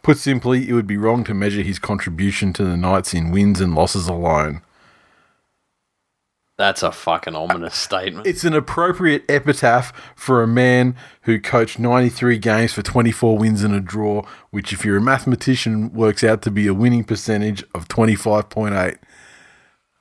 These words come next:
Speaker 1: I mean, if you're tired at forty-seven,
Speaker 2: Yeah.
Speaker 1: or a bit tired at forty-seven, twenty-five point eight percent makes you positively fucking comatose.
Speaker 2: Yeah, that's, um,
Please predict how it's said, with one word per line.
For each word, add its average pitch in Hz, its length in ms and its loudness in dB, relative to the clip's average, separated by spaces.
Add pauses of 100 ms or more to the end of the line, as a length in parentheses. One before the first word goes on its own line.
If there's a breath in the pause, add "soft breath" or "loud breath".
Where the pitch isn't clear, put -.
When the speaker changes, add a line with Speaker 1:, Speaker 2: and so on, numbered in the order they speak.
(140)
Speaker 1:
I 104 80 -2
mean, 110 160 2
if 107 100 -2
you're 143 80 4
tired 147 380 2
at 127 100 -2
forty-seven, 123 800 2 (640 soft breath)
Speaker 2:
Yeah. 87 400 0
Speaker 1:
or 127 420 2
a 113 80 0
bit 143 240 0
tired 113 440 2
at 110 100 -6
forty-seven, 113 800 0 (600 soft breath)
twenty-five 120 880 2
point 123 380 -2
eight 120 240 0
percent 113 400 -2
makes 110 320 -4
you 107 140 0
positively 113 760 0
fucking - 440 -2
comatose. 107 640 -4
Speaker 2:
Yeah, 78 480 -2
that's, 80 440 -4
um, 73 380 -4